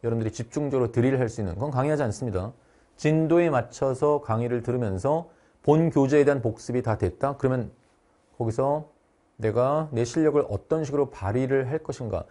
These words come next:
내 취약점은 드러나지 않을 것인가 연습할 수 있는 문제집이 다 딸려 있으니까, 자, 강의를 듣는다고 한다면 반드시 별도로,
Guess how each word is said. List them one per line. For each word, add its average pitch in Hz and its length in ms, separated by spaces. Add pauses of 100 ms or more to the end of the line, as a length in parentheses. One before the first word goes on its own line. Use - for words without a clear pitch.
(140)
내 - 180
취약점은 151 720
드러나지 135 380
않을 110 200
것인가 101 460 (420)
연습할 139 360
수 135 120
있는 127 340 (360)
문제집이 123 580
다 107 120
딸려 131 220
있으니까, 90 580 (640)
자, 80 360
강의를 147 380
듣는다고 143 340
한다면 160 460 (120)
반드시 117 520 (320)
별도로, 143 840